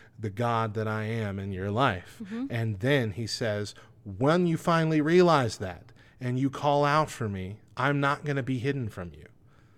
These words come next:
Speaker 1: When you seek me with your heart, you will find me."
Speaker 2: Mm-hmm.
Speaker 1: It's not a, I'm, it's not a, it's not about punishing me, uh, them. It's not about hiding from them.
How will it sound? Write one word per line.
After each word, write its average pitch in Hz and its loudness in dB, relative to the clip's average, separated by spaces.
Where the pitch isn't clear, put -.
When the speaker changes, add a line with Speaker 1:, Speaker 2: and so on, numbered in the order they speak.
Speaker 1:
When 123 2
you 147 0
seek 185 -2
me 160 -2
with 156 -2
your 143 2
heart, 123 2
you 139 0
will 123 -2
find 135 -2
me." 95 -12
Speaker 2:
Mm-hmm. 220 -8
Speaker 1:
It's 131 -2
not 127 0
a, 120 -2
I'm, 127 -2
it's - -10
not 143 2
a, 117 -4
it's - -6
not 123 0
about 107 -4
punishing 160 -2
me, 156 -2
uh, 135 -4
them. 151 -2
It's - -8
not 123 -4
about 110 -4
hiding 143 0
from 139 -4
them. 131 -4